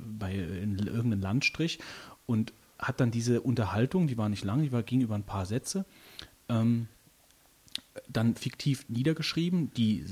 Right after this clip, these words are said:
las sich so, als ob's eben eine, eine, äh, eine Unterhaltung war, die ganz normal aus diesem Spiel, ähm, also spielbezogen war.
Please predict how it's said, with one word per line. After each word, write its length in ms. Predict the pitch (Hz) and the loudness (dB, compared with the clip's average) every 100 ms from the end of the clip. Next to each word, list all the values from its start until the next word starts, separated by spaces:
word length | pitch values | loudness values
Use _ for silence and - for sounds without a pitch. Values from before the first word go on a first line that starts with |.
| - | -6
las 420 | 104 101 139 - | -2 0 0 -2
sich 240 | - 165 - | -2 -2 0
so, 260 | 123 156 | 0 0
als 160 | 127 - | -2 -6
ob's 200 | - - | -8 -6
eben 320 | 110 101 101 | -4 -2 0
eine, 200 | 98 101 - - - - | 0 -2 -6 -20 -16 -6
eine, 300 | 98 95 - | -2 -2 -4
äh, 400 | 98 95 92 92 | -4 -2 -2 -2
eine 100 | 101 | -2
Unterhaltung 720 | 107 104 95 110 131 120 113 | -2 -2 -2 -2 0 -2 0
war, 340 | 110 110 117 | 0 0 0
die 340 | 107 110 104 110 | -2 -2 0 0
ganz 240 | 110 110 | -4 -2
normal 220 | 120 110 | -2 -2
aus 120 | 101 - | -4 -8
diesem 260 | 101 95 | -8 -6
Spiel, 500 | 90 - 110 143 180 - _ - | -6 -2 2 2 0 -6 _ -6
ähm, 380 | 135 135 139 131 _ - | -2 0 -2 -4 _ -8
also 220 | 107 98 98 | -4 -4 -6
spielbezogen 800 | - 131 156 156 - 151 160 | -2 0 0 -2 -2 0 0
war. 240 | 147 156 | -2 -2